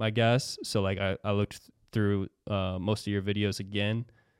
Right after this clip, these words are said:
before you came out to study up on what you're doing, what you've been up to, what I can say.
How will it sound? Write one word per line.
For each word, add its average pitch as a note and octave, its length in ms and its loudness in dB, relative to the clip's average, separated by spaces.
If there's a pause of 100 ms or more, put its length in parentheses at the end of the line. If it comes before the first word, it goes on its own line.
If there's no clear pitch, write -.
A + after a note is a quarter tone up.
(260)
before G#2 240 0
you G2+ 120 2
came G2+ 200 -2
out G2+ 280 0
to E2 80 -6
study G2 360 -2
up G2 240 -4
on G2 180 -2
what F#2 120 -2
you're G2 140 0
doing, G2 360 0
what F#2+ 160 -4
you've G2+ 100 -6
been G2 100 -2
up G2 140 -2
to, F#2+ 200 -2
what G2 100 0
I F#2 80 -2
can G2 140 -6
say. G2 340 -2